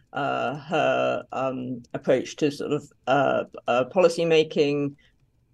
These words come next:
and to scrutiny, that she didn't leave very much time, um, for, for Parliament to look at her economic plans. Um, of course, she was, her, her early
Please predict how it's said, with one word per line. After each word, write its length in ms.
and 180
to 100
scrutiny, 960
that 160
she 120
didn't 240
leave 200
very 180
much 300
time, 600
um, 340
for, 480
for 120
Parliament 480
to 80
look 180
at 80
her 400
economic 360
plans. 500
Um, 640
of 120
course, 220
she 220
was, 340
her, 520
her 240
early 540